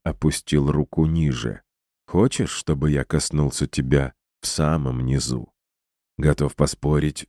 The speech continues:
ты уже совсем мокрая там". Она покачала головой.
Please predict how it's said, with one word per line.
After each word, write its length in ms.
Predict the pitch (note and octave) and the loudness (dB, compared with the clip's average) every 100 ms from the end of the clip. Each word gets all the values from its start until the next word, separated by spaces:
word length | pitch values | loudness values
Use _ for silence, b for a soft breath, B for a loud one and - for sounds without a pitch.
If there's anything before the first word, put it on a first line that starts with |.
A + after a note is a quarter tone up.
| - | -4
ты 140 | E2 | 0
уже 240 | D2+ C#2 D2 | 2 0 0
совсем 420 | D#2 C#2+ D#2 D2 | -2 0 0 2
мокрая 560 | C#2+ D#2 - D#2+ C#2 | 2 0 0 0 0
там". 400 | - B1+ - - - _ _ _ _ _ _ _ | 0 -4 -4 -12 -20 _ _ _ _ _ _ _
Она 240 | - F2+ F2 | -2 0 0
покачала 500 | D#2+ E2 - D#2+ D2 | 0 0 0 0 0
головой. 600 | D2+ D#2 C2 B1+ - | 0 0 0 -4 -6